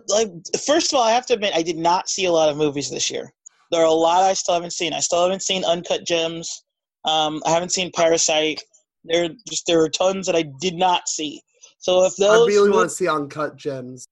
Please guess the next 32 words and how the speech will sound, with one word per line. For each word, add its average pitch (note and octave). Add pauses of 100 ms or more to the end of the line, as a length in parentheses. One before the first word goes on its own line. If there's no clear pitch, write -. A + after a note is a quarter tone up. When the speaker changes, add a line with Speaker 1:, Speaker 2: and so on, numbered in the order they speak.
(160)
Speaker 1:
Yeah, -
so -
the G3+
movies A3
that G#3+
are G3
not F3
on G#3+
my A3+
list A3 (380)
for G3+
favorites, A3 (160)
it F#3+
could A3+
just G3
be G3
that F#3
I E3+
haven't D#3+ (420)
seen -
them. - (100)
Like D3+
I D#3
said, D3
I C#3+
haven't D#3
seen, E3
I D#3
haven't F#3+
seen F#3+
The E3+
Irishman. E3